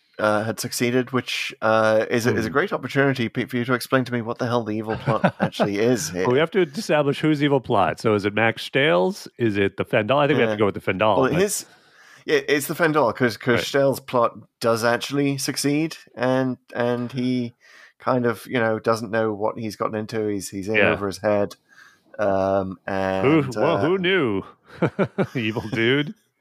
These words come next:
Speaker 2: who thinks he's gonna control this ancient power.
Speaker 1: Yeah.
Speaker 2: That never
Speaker 1: Who knew?
Speaker 2: happens. It
Speaker 1: Who
Speaker 2: never
Speaker 1: did
Speaker 2: gets out of
Speaker 1: indeed
Speaker 2: control.
Speaker 1: know? <laughs> Yeah.
Speaker 2: Um,
Speaker 1: Yeah, it's not
Speaker 2: yeah.
Speaker 1: like there's a million stories about the hubris of scientists out there, dude.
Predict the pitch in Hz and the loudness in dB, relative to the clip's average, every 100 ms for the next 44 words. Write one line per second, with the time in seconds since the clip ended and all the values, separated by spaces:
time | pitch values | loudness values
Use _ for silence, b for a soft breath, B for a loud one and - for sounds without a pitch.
0 | - 110 123 135 123 123 117 117 107 120 | -12 -4 -4 -2 -2 0 0 -2 0 2
1 | 113 113 117 110 117 104 107 110 120 127 | 2 0 0 -2 -4 -4 -2 -2 -2 -6
2 | b b b b b - 120 123 98 143 | b b b b b -6 0 0 0 -2
3 | 160 131 123 120 135 143 131 147 160 151 | 0 2 2 2 2 0 0 0 0 0
4 | 143 143 127 135 147 120 127 190 - b | 0 0 0 0 0 0 0 0 -4 b
5 | b b b b b b 123 123 - - | b b b b b b -4 -4 -6 -18
6 | - - - 165 135 139 139 135 131 131 | -20 -20 -4 -2 0 2 4 4 4 4
7 | 127 123 110 B B B B - _ _ | 2 0 -8 B B B B -20 _ _
8 | - _ 185 151 110 117 131 147 123 120 | -20 _ 0 2 2 0 0 2 0 0
9 | 123 113 117 120 117 107 - 143 123 107 | -2 -2 0 0 -2 -6 -4 0 0 -2
10 | 101 104 98 101 - 123 107 101 - - | -4 -8 -6 -10 -6 -6 -4 -8 -6 -6
11 | 107 98 90 - 131 151 104 - 92 87 | -6 -6 -8 -4 -2 -2 -4 -4 -4 -2
12 | 90 87 95 | -4 -2 -4